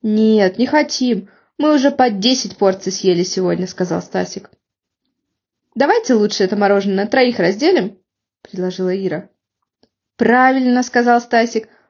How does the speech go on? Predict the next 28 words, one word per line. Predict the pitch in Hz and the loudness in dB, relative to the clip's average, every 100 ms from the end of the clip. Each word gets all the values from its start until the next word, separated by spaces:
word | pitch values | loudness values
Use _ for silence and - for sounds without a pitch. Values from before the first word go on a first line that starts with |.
| - | -4
«а | 226 | -2
то | 247 | 2
у | 269 | 2
тебя | 262 240 269 | 2 2 2
заболит | 233 254 254 208 | 2 2 2 -2
горло, | 180 220 269 330 214 - _ _ - | -2 0 4 2 0 -4 _ _ 0
если | 220 220 240 | 0 2 0
ты | 254 | 2
одна | 240 240 233 | 2 4 2
всю | 214 233 | 0 -4
порцию | 226 240 220 175 185 | 0 0 0 -4 -4
съешь». | - 170 - - _ _ _ _ _ _ _ - | 0 0 0 -8 _ _ _ _ _ _ _ -8
Пошли | 190 - 285 320 | -8 -2 2 4
они | 208 | 2
домой, | 170 175 214 277 294 _ _ | 2 0 2 0 -4 _ _
разделили | 202 190 254 277 269 | -8 -2 0 2 2
мороженое | 185 175 208 208 202 196 | 2 2 0 0 -2 -2
на | 196 | -4
три | 196 202 | -4 -6
части. | - 190 190 208 _ _ _ _ _ - - _ | -4 -4 -6 -20 _ _ _ _ _ -20 -20 _
«Вкусная | - - 233 370 254 196 | -20 -2 0 2 2 2
штука», | - 277 277 175 190 _ _ - | 0 -2 0 -2 -4 _ _ -16
сказал | - 196 185 | -4 0 2
Мишутка. | 180 190 196 - - - _ _ _ - | 0 -2 -6 -8 -14 -16 _ _ _ -6
«Я | 190 - - | -4 -4 -4
очень | 233 240 233 220 | 2 2 2 0
люблю | 220 202 220 | 0 0 0
мороженое. | 220 220 214 185 175 175 | 2 4 2 0 -6 -8